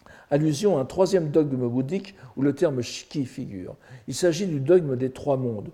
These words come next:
ou des trois plans d'existence, qui structurent le cycle des naissances et des morts,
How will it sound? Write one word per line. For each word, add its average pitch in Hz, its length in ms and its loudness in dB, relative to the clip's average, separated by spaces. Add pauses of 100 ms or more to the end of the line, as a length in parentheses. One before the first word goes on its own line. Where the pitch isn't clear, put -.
(240)
ou 127 60 -8
des 139 140 0
trois 185 260 -2
plans 190 220 0
d'existence, 127 800 -4 (260)
qui 156 120 -6
structurent 208 580 0
le 143 100 0
cycle 175 420 -4
des 127 140 -2
naissances 147 460 -4
et 123 60 -4
des 104 160 -6
morts, 151 380 -2